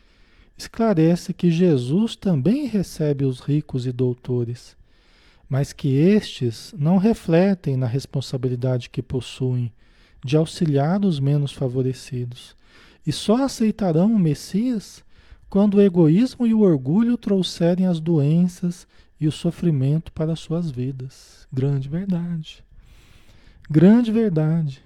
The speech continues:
não é? Que ela está falando. Ela tá inspiradíssima aqui, né?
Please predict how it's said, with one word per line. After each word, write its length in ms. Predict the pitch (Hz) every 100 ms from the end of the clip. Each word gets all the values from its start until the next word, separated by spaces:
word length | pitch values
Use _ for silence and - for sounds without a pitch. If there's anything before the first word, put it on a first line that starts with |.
| - -
não 140 | 160
é? 240 | 202 262 180 - _
Que 80 | -
ela 80 | 160
está 220 | - 160
falando. 560 | - 139 143 156 156 - _ _ _ _ _ -
Ela 120 | 185
tá 140 | - 226
inspiradíssima 1000 | 240 - 214 226 160 127 170 - 143 135
aqui, 260 | - -
né? 240 | 156 156